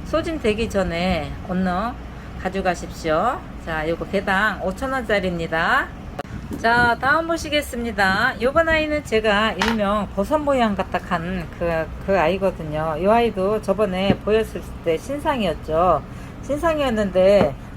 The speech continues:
저번에 한 차례 <laughs> 갖고 온 게 다 나가서, 다 나가서 몇 개 없어서 다시 또 가지고 와서 또 보여드립니다. 자,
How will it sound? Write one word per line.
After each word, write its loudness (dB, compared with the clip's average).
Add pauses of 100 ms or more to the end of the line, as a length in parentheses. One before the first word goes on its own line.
저번에 4
한 -2
차례 -6
<laughs> -6
갖고 -2
온 0
게 2 (420)
다 4
나가서, 4 (480)
다 0
나가서 0
몇 2
개 4
없어서 4 (320)
다시 -4
또 6
가지고 0
와서 2
또 6
보여드립니다. 0 (360)
자, 4